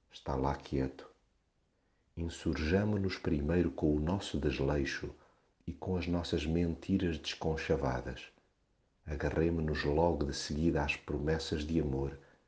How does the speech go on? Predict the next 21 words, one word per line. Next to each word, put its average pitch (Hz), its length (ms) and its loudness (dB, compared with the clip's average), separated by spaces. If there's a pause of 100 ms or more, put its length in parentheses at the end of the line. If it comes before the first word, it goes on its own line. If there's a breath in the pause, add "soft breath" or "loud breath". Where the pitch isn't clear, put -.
(120)
justiça 78 720 -2
e 82 80 4
perdão, 67 560 -2 (460 loud breath)
que, 90 80 -6
diga-se 92 520 0
de 87 80 2
passagem, 82 720 -2 (440 loud breath)
Deus 80 360 -2
tem 107 240 0
comprovado 82 840 0
com 78 240 0
o 73 60 2
decorrer 78 520 0
dos 76 240 0
anos 71 420 -2 (300 loud breath)
serem 82 540 2
inteiramente 85 800 2
fidedignas. 67 960 0 (640)
Sim, 65 380 -8 (640)
nós 80 400 0
amamo-lo 73 800 2